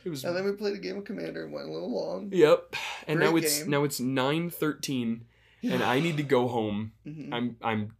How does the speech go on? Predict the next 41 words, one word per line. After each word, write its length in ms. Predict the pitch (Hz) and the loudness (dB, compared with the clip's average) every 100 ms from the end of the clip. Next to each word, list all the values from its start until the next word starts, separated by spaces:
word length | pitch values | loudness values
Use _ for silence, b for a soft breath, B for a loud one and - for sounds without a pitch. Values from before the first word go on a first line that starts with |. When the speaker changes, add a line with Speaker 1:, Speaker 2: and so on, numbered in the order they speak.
| - | -6
Speaker 1:
I'm 160 | 110 113 | -4 -4
tired. 440 | - 123 131 143 | -6 -2 -2 0
Speaker 2:
You're 100 | 165 | -2
not 200 | 170 190 | -2 -2
gonna 140 | 180 165 | -2 -4
go 80 | 160 | -4
to 60 | |
bed 140 | 156 151 | -6 -8
for 120 | 135 | -14
three 260 | - 156 156 | -10 -6 -4
hours 200 | 151 - | -6 -10
'cause 180 | - | -12
you 100 | 135 151 | -10 -10
and 80 | |
your 100 | 143 | -10
wife 360 | 135 143 135 - - | -8 -8 -10 -16 -18
are 80 | 127 | -16
gonna 340 | 135 127 127 | -14 -14 -2
Speaker 1:
Scream. 460 | - - 151 143 131 | 0 4 6 6 6
Speaker 2:
lose 100 | 113 | 4
your 100 | 139 | 2
minds 540 | 139 143 73 135 - | -2 -6 -8 -10 -14
about 280 | - - - | -14 -12 -4
Speaker 1:
Scream. 680 | - - - 143 123 101 | -2 0 2 2 2 0
Speaker 2:
Tears 240 | 101 151 143 | -4 -10 -12
of 60 | |
the 60 | - | -16
Kingdom. 300 | - 135 - - - _ _ _ _ _ _ _ _ _ | -16 -18 -20 -20 -20 _ _ _ _ _ _ _ _ _
Speaker 1:
I'm 120 | 123 120 | 0 2
so 340 | - 143 120 | 4 6 6
excited. 340 | 107 - 95 82 | 4 0 -4 -4
Speaker 2:
Gosh, 220 | - - | -8 -10
we 60 | 135 | -10
gotta 180 | 135 | -10
do 100 | - | -10
Breath 220 | - 131 - | -12 -14 -14
of 60 | |
the 40 | - | -16
Wild 300 | - 76 - | -16 -16 -18
soon, 220 | - - - | -20 -20 -20
dude. 100 | - | -20